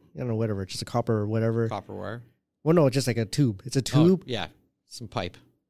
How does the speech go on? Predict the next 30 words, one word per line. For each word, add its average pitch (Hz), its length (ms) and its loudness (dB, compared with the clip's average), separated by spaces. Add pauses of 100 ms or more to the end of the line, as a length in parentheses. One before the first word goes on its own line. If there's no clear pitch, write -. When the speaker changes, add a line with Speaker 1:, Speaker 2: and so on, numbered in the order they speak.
Speaker 2:
Copper 127 200 -8
Speaker 1:
Th-, 120 80 -10
Speaker 2:
pipe. 95 240 -14
Speaker 1:
then 143 240 2
I 123 200 4
sliced 147 340 2
that, 151 180 6
and 131 160 -2
I 135 60 0
sliced, 135 400 2
uh, 131 140 4
one 127 260 2
side 127 240 2
up, 127 160 2
then 127 160 2
put - 160 0
it 143 60 4
over 135 220 2
my, 110 500 0 (240)
one 131 120 0
of 123 40 2
my 120 100 4
battery 120 320 2
terminals, 147 600 2 (640)
and 120 100 -4
then 113 140 2
put 127 160 -2
my 117 420 2
connector 131 460 2
on. 160 220 2